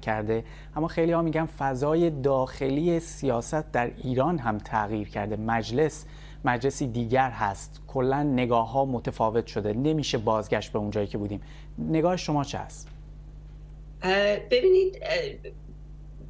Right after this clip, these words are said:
Speaker 2: مسئله تحریم، تحریم نفت و تحریم سیستم بانکی ایران انقدر شدید بوده و عملاً اصطلاحاً کفگیر به ته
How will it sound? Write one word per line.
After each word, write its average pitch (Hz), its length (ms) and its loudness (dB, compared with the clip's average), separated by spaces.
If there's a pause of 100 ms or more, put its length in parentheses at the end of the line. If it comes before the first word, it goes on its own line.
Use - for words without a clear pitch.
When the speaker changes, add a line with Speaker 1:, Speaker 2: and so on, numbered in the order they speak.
Speaker 2:
مسئله 220 880 0
تحریم، 185 880 0
تحریم 180 720 0
نفت 175 360 0 (140)
و 151 80 -2
تحریم 170 720 -2
سیستم 165 560 -4
بانکی 151 440 0
ایران 156 440 4
انقدر 185 400 4
شدید 156 560 -4
بوده 147 540 -2 (500)
و 151 320 0 (280)
عملاً 160 680 2
اصطلاحاً 151 840 -2
کفگیر 160 600 -4
به - 100 -2
ته 160 560 2